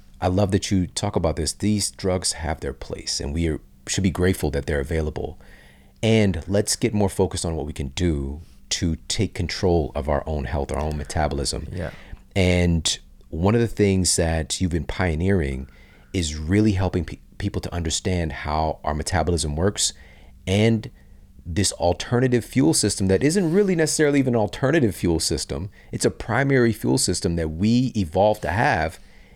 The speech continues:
Speaker 1: involving ketones. So can you start off by first sharing, for people that don't know,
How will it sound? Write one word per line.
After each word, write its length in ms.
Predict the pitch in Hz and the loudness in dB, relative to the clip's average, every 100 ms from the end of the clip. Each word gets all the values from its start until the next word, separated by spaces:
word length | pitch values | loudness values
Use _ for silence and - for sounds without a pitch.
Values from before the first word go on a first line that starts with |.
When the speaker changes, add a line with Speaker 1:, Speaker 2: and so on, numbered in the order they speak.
| - | -8
Speaker 1:
involving 640 | 95 85 90 90 90 87 85 | -6 -2 -2 -2 -4 -6 -8
ketones. 960 | - 151 175 - - - - - - - - - - - | -2 0 2 0 -2 -6 -14 -14 -14 -14 -20 -20 -20 -6
So 340 | - 101 90 - | 2 4 2 -2
can 160 | - 123 | -4 -2
you 80 | |
start 240 | 117 156 147 | -2 0 2
off 220 | 127 - | 2 0
by 340 | 98 92 87 | 0 2 0
first 380 | 87 131 147 - - - - - | 0 0 0 -2 -12 -20 -20 -16
sharing, 320 | - 120 117 | -2 2 2
for 80 | 104 | 2
people 200 | 107 107 | 0 2
that 120 | 95 82 | 2 2
don't 160 | 95 | 0
know, 300 | 82 73 69 | 0 -4 -6